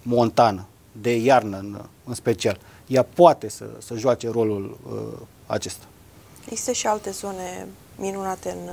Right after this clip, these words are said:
Speaker 2: uh, județul nostru.
Speaker 1: Există și alte, uh, zone, dar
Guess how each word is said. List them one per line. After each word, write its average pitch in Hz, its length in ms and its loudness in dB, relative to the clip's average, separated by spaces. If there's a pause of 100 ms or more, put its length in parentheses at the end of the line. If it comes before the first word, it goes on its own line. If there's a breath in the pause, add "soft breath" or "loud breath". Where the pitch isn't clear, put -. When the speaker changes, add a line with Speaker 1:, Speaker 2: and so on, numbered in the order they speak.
Speaker 2:
uh, 180 80 -10
județul - 500 -8
nostru. - 300 -4
Speaker 1:
Există 139 340 0
și 170 120 2
alte, 160 540 2
uh, 117 140 0
zone, 117 220 4
dar 117 240 4